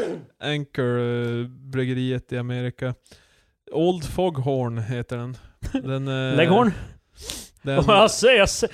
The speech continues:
Speaker 2: han är
Speaker 1: Alltså,
Speaker 2: för övrigt
Speaker 1: alltså,
Speaker 2: också typ
Speaker 1: jag
Speaker 2: the, the Colonel.
Speaker 1: Ja,
Speaker 2: Fan.
Speaker 1: precis. Han, han är väldigt southern, så.
Speaker 2: <laughs>
Speaker 1: Eh, de gjorde i alla fall en barley wine som heter Anchor. Den
Speaker 2: Mm.
Speaker 1: var riktigt god. Kommer till ordinarie sortimentet. Så lite tips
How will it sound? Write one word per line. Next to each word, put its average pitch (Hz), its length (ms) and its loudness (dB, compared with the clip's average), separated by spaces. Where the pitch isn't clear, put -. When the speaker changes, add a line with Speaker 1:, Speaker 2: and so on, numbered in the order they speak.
Speaker 2:
han - 140 0
är - 20 6
Speaker 1:
Alltså, 302 160 2
Speaker 2:
för 233 80 8
övrigt 220 140 6
Speaker 1:
alltså, - 180 4
Speaker 2:
också 170 140 2
typ 139 60 -4
Speaker 1:
jag 156 80 -4
Speaker 2:
the, 156 60 -4
the 151 60 2
Colonel. 143 480 2
Speaker 1:
Ja, 170 60 -4
Speaker 2:
Fan. 180 220 6
Speaker 1:
precis. 185 340 4
Han, 170 260 4
han 285 220 4
är 175 60 4
väldigt 170 240 0
southern, 131 400 -4
så. - 200 -6
Speaker 2:
<laughs> 127 40 6
Speaker 1:
Eh, 147 240 0
de 151 260 -2
gjorde 151 160 2
i - 20 4
alla 143 100 2
fall 143 120 -2
en 135 120 -4
barley 135 260 0
wine 123 400 -2
som - 140 -6
heter 123 160 -6
Anchor. 123 380 -4
Den 139 180 -8
Speaker 2:
Mm. 123 380 -10
Speaker 1:
var 120 320 -4
riktigt 123 220 -8
god. 147 260 -8
Kommer 180 220 -6
till - 320 -2
ordinarie 165 300 -2
sortimentet. 165 640 -8
Så 127 680 -2
lite 175 240 -2
tips - 580 -4